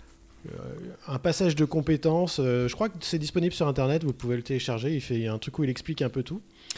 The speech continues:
Et, euh, notamment, il a expliqué, euh, certaines attaques qui étaient, euh, faites par, euh, la gestion de l'alimentation.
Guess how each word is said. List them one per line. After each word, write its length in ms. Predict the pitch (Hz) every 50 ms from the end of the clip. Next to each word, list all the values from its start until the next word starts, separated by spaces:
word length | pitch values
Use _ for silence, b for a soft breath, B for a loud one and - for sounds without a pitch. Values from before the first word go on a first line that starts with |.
| B B B B B
Et, 180 | 151 147 156 156
euh, 80 | 143
notamment, 520 | 139 143 151 151 - 156 151 170 196 220 208
il 160 | 160 127 127
a 40 | 127
expliqué, 600 | 139 - - - - 151 135 - 180 202 208 196
euh, 640 | 165 131 123 120 117 117 120 117 120 120 120 117 117
certaines 440 | - - 170 - - 175 165 147 139
attaques 540 | 143 135 - 160 190 214 - - - - - - - -
qui 80 | 151
étaient, 420 | 127 131 - 143 143 143 139 135 127
euh, 180 | 123 117 117
faites 360 | 117 - 190 208 202 - - - -
par, 340 | 190 185 190 196 180 160
euh, 520 | 165 127 123 120 120 120 120 117 117 117 123 151 175
la 280 | 147 127 120 117 117 120
gestion 680 | 113 135 160 151 - - - 170 165 180 190 190 196 190
de 280 | 170 135 123 123 120
l'alimentation. 640 | 120 139 156 165 160 151 151 - 151 135 - - 117